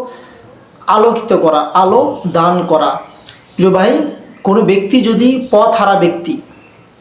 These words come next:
রাস্তা ভুলে গেছে, রাস্তা, সঠিক রাস্তাটা সে, মানে সঠিক পথ তার খেয়াল বা মনে আসতেছে না, এমনটা আমাদেরও হয়ে থাকে। আমরা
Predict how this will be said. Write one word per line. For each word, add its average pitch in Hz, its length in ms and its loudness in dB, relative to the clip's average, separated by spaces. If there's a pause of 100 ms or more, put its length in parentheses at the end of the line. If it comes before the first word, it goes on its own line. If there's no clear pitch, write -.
(440)
রাস্তা 202 440 0
ভুলে 190 260 2
গেছে, 165 280 -2 (520)
রাস্তা, 170 640 0 (1300)
সঠিক 233 540 0
রাস্তাটা 180 540 0
সে, 196 220 0 (140)
মানে 165 180 0
সঠিক 202 380 -2 (100)
পথ 202 180 2 (640)
তার 196 200 2 (120)
খেয়াল 180 340 0
বা 180 200 2
মনে 180 240 2
আসতেছে 175 420 -2
না, 151 120 -10 (720)
এমনটা 233 340 2
আমাদেরও 220 380 2
হয়ে 165 240 2
থাকে। 156 420 -4
আমরা 190 340 2